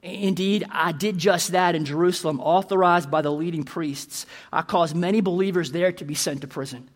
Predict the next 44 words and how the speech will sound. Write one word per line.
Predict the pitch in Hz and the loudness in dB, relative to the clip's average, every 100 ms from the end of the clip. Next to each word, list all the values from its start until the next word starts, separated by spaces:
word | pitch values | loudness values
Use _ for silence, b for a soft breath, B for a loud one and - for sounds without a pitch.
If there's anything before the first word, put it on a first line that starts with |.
| _ _ _ _ _ _ _ _ _ _ | _ _ _ _ _ _ _ _ _ _
And | - | -6
I | 160 | -4
cast | - 196 202 202 | 4 6 6 6
my | 196 | 4
vote | 190 190 | 6 4
against | 156 175 185 | 2 0 0
them | 185 170 170 | 0 0 0
when | 160 | 0
they | 170 | 2
were | 175 | 2
condemned | 165 165 143 156 170 | 0 -4 -4 -4 -4
to | - | -4
death. | 135 156 143 147 | -4 -2 -2 -4
Many | 156 196 | -2 -2
times | 190 180 165 165 - | 0 0 2 0 2
I | 170 | 0
had | 165 165 | 2 0
them | 143 | -2
punished | 135 - 180 185 180 - | -6 -8 -6 -2 -4 -4
in | 175 | -6
the | 147 | -4
synagogue | 143 - 190 175 147 143 156 B B - | -6 -4 -4 -4 0 -2 -2 B B -8
to | 175 | -6
get | 147 175 190 | -2 -2 0
them | 190 175 | 0 0
to | 143 151 | -2 -8
curse | 131 - 147 147 - - | -10 -6 -6 -6 -12 -14
Jesus. | 135 131 127 - - - b b b b b b b b | -8 -8 -8 -12 -16 -20 b b b b b b b b
I | 185 196 | 0 2
was | 302 | 2
so | - 196 | 2 2
violently | 185 165 196 240 226 214 202 | 4 6 8 8 8 6 8
opposed | 180 - - 196 208 175 165 | 6 4 -2 4 6 6 2
to | 170 | -4
them | 156 165 160 - B B | -4 0 0 -2 B B
that | 165 | 2
I | 165 165 | 2 0
even | 202 226 190 151 | 2 2 2 -2
chased | - - 202 - | -4 0 0 0
them | 180 165 156 | -4 -4 -2
down | 165 170 160 147 | -2 0 0 -2
in | 151 | -4
foreign | 139 - 131 127 131 | -8 -6 -6 -4 -6
cities." | 127 127 101 - - | -6 -10 -14 -18 -20